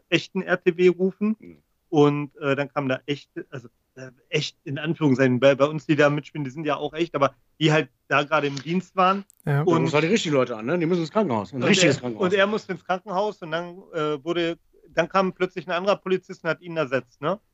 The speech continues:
Speaker 3: Ja.
Speaker 1: Also sowas kann auch mal passieren, ne? Beim,
Speaker 3: Krass.
Speaker 1: beim Dreh. Dass wenn sich irgendjemand verletzt, ja.
Speaker 3: Das, äh, ja, klar, beim Dreh kann alles passieren. Ich denke, das, äh, schreibt auch so das Leben, sag ich jetzt einfach mal.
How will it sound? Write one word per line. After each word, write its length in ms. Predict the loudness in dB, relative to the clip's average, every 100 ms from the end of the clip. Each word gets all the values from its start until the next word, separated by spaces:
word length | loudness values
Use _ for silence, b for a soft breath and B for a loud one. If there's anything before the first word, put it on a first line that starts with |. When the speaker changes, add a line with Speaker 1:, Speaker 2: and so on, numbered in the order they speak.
| _
Speaker 3:
Ja. 240 | -2 -2 -2 -10 _
Speaker 1:
Also 260 | -6 -2 -2 0
sowas 320 | 2 2 2
kann 160 | -2 -2
auch 180 | 0
mal 120 | 0 0
passieren, 480 | -2 -12 -6 -6
ne? 260 | -4 -6 -6 _ _ _
Beim, 160 | -2 0
Speaker 3:
Krass. 180 | 2 0
Speaker 1:
beim 80 | -2
Dreh. 260 | -6 -6 -6 _ -20
Dass 140 | -4
wenn 100 | -4
sich 100 | -2 -2
irgendjemand 460 | -2 0 0 -2
verletzt, 440 | -2 0 0 -4 _ _ _ _ _ _ _ _ -2
ja. 200 | -2 -2 _ _ _ _ _ _ _ _ _ _ -4
Speaker 3:
Das, 320 | -2 -2 -2
äh, 120 | 2
ja, 180 | 2 2 0
klar, 240 | 0 2 2
beim 300 | 2 2 2
Dreh 200 | 2 2
kann 200 | 2 0
alles 240 | 0 -2
passieren. 400 | -2 -4 -2 -2
Ich 120 | -2
denke, 360 | -4 -4 -4 -8 b b b b -6
das, 220 | -6 2
äh, 260 | 4 4 2
schreibt 360 | -2 0 0 2
auch 220 | 0 0
so 200 | 2 2
das 240 | 2 -2 -2
Leben, 340 | -4 -4 -8 -14 -20 _ -14
sag 200 | -14 -12
ich 80 | -14
jetzt 160 | -12
einfach 260 | -12 -14 -10
mal. 200 | -10 -10